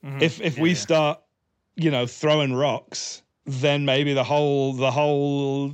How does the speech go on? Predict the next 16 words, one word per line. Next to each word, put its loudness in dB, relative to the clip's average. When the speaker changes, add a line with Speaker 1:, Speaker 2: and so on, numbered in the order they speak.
Speaker 2:
Jenga 0
tower -2
is -8
gonna -4
come -4
down. -6
And 0
if -6
Speaker 1:
Mm. -20
Speaker 2:
the -8
company -4
moves -4
out -2
of -6
town, -4
then, -4